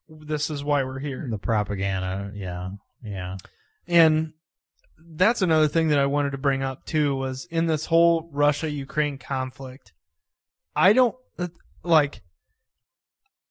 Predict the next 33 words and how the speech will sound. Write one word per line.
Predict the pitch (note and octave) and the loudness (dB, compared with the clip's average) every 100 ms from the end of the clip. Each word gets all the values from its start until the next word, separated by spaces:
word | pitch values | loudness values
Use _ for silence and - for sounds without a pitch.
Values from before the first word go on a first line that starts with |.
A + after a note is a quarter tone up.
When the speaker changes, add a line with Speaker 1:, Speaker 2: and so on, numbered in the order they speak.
| _ _ _ - | _ _ _ 0
Speaker 1:
it | F3 | 2
really | E3+ B3 A3 | 4 4 4
bothers | D#3 D3+ E3 E3+ D#3+ | 4 6 6 4 4
me | F3+ | 4
when | F3 D3+ | 4 4
I | D3 | 2
go | D#3+ D#3 D#3+ | 2 4 6
to | E3 | 4
the | D3+ | 2
gas | C#3+ C#3 C#3+ | 2 4 2
station, | - D#3+ D3+ E3 | 0 -2 0 0
they're | D#3 D3+ | 2 2
like, | D3 D3 | 0 2
"Would | F3 D#3 | 0 2
you | G3 G3+ | 2 4
like | F#3 F3 | 4 2
to | F3+ E3+ | -2 0
add | D#3+ E3+ | 0 0
a | |
dollar | D3 D3+ D#3 F3 F#3 | -2 0 0 0 -2
to | F3+ | -6
support | D#3 D#3+ D#3+ D#3+ | -10 -2 0 0
Ukraine?" | D#3 C#3+ D3+ C#3+ D#3+ F3+ _ _ _ _ _ _ _ _ _ _ _ _ - | -2 -2 -2 -2 -2 -6 _ _ _ _ _ _ _ _ _ _ _ _ 0
No. | F#3+ C#4 - - - _ _ _ _ _ _ _ _ _ _ - | 2 4 0 -10 -20 _ _ _ _ _ _ _ _ _ _ 2
No, | F#3+ G#3+ | 6 8
I | |
Speaker 2:
Why? | G3 | 8
Speaker 1:
wouldn't. | A3 C4+ D3+ - - _ _ _ _ _ | 8 6 2 -4 -16 _ _ _ _ _
Why | F#3 A3 | 6 6
the | G#3 | 6
fuck | - - | 0 4
would | A3+ D4+ | 6 6
I? | F#3+ | 4